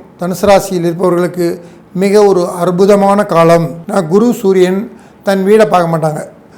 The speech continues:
ஊரே வீடு அப்படின்னு கிடப்பாங்க. அவங்க மத்தவங்களுக்காகவே வாழ்றவங்க. அப்படிப்பட்டவங்களுக்கு இந்த ஆண்டு பிறக்கும் போது இவங்க சேர்ந்து இருப்பதால் இது ஒரு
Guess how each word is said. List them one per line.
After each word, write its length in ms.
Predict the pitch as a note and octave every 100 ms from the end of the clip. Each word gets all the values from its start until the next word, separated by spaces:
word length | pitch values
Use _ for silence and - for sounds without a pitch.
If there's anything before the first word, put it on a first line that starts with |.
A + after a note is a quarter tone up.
| - - - F3+
ஊரே 220 | A3 A3 A3+ G#3
வீடு 220 | F#3+ F#3 E3+
அப்படின்னு 260 | D#3+ F3 F#3
கிடப்பாங்க. 340 | D#3 E3 D3+ D3 - _ - - - F3+
அவங்க 200 | F#3+ F#3+ F#3 F3 F3+ - - - -
மத்தவங்களுக்காகவே 840 | E3+ F3 A3 G#3+ G3+ G#3 G#3 G#3 G#3+ F#3
வாழ்றவங்க. 400 | E3+ E3 D#3 D3+ - - - - - -
அப்படிப்பட்டவங்களுக்கு 720 | F3+ F#3 E3 F3 G3 G#3 G3
இந்த 100 | F3 E3+ F3 F3+
ஆண்டு 160 | F#3+ F#3
பிறக்கும் 340 | E3+ E3 F3 F3+
போது 160 | F#3 A3+ G3+
இவங்க 200 | F3 E3+ E3+
சேர்ந்து 260 | F#3 F#3+ F#3
இருப்பதால் 400 | E3+ F3 F3 F3 - - - - F#3
இது 100 | F#3+ F#3
ஒரு 120 | G3